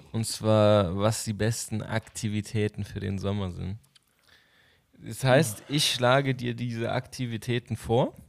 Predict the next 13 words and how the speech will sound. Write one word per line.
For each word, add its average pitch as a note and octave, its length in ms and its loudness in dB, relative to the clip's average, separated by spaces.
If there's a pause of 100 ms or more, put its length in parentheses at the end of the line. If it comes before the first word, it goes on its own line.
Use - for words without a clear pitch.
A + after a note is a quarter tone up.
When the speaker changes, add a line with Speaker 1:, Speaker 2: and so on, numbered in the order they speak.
(100)
Speaker 2:
Ja. G2+ 340 -4 (440)
Speaker 1:
Und B2 200 0
du C3 120 6
rankst C#3 400 6
die D#3+ 80 -6
von B2+ 220 -4
eins A#2 320 -2
bis - 320 -8
zehn. A#2 240 -4
Speaker 2:
Ja. G#2 320 0 (200)
Speaker 1:
Also A#2 140 -6
du A2+ 60 -6
kannst - 480 -6